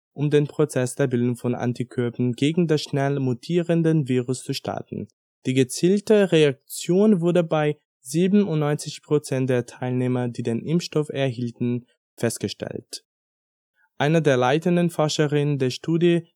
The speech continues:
Doktor Julie McElrath, Senior Vice President und Direktorin der Fred Hutch Vaccine and Infectious Disease Division,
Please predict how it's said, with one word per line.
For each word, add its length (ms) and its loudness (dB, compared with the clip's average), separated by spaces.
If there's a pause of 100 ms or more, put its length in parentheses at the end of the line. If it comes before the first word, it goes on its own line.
Doktor 320 0
Julie 320 2
McElrath, 840 0 (360)
Senior 440 0
Vice 260 2
President 560 0 (340)
und 140 0
Direktorin 760 2
der 220 2
Fred 420 0
Hutch 340 -2
Vaccine 480 -2
and 300 -2
Infectious 420 -6
Disease 440 -2
Division, 560 -2